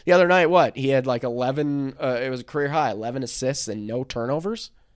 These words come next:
It's unbelievable. He's taking care of the ball, but also he's playing defense. Did anybody see that clip, uh, or just watch the game last night where he had a chase down block on Jrue Holiday?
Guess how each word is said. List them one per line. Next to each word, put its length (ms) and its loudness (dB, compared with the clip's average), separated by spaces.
It's 200 -8
unbelievable. 600 4
He's 160 -2
taking 220 8
care 140 6
of 60 6
the 60 8
ball, 240 4
but 360 4
also 440 4
he's 180 -6
playing 260 -2
defense. 600 -8
Did 180 0
anybody 380 2
see 260 -4
that 320 2
clip, 400 0
uh, 360 4
or 300 0
just 180 -8
watch 280 -2
the 60 -10
game 220 -6
last 220 -4
night 240 -4
where 80 -2
he 60 -2
had 80 -4
a 40 -4
chase 280 -6
down 200 -2
block 320 -8
on 140 -6
Jrue 180 -8
Holiday? 500 -6